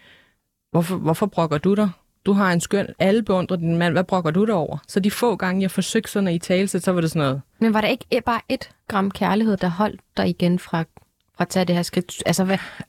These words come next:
Speaker 1: Altså
Speaker 2: holdt dig tilbage, ud over det der med, med, med, med, med de
Speaker 1: Med
Speaker 2: tanker,
Speaker 1: det
Speaker 2: som
Speaker 1: eneste.
Speaker 2: folk har plantet i dit hoved? Men
Speaker 1: Jamen, altså, vi
Speaker 2: Burde
Speaker 1: var jo
Speaker 2: du ikke gå?
Speaker 1: rigtig gode
Speaker 2: Mm.
Speaker 1: som forældre, og vi
Speaker 2: Mm.
Speaker 1: var rigtig gode venner.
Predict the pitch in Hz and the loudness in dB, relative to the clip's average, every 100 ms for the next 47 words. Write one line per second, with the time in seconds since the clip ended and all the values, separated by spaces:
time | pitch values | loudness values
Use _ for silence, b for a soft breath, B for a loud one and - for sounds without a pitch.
0 | 226 226 269 220 170 202 185 - 185 175 | 0 2 0 0 -2 -2 -4 -2 0 2
1 | 233 - 240 214 196 196 196 185 180 170 | 2 2 2 2 2 2 2 4 2 0
2 | B B B B B - 175 170 160 190 | B B B B B -4 0 0 0 0
3 | 165 143 151 - 180 185 214 - _ - | 0 0 0 0 -2 0 -2 -4 _ -6
4 | 180 185 196 233 202 185 220 208 196 208 | -2 0 2 0 0 0 0 -2 -2 2
5 | 185 233 226 185 - 190 185 208 190 170 | 2 2 0 -2 -6 -4 -2 -2 -2 -6
6 | - _ _ _ _ 185 180 180 - 175 | -16 _ _ _ _ 2 2 2 0 0
7 | 175 - 175 208 190 190 269 208 262 220 | 0 -2 0 2 2 2 0 0 0 -2
8 | - 202 202 214 202 196 196 185 175 185 | 0 0 2 0 0 0 0 0 0 0
9 | 202 220 208 - 190 190 180 175 - 202 | 0 0 -2 -2 0 2 2 0 0 -2
10 | 190 185 165 160 160 | 0 0 2 2 2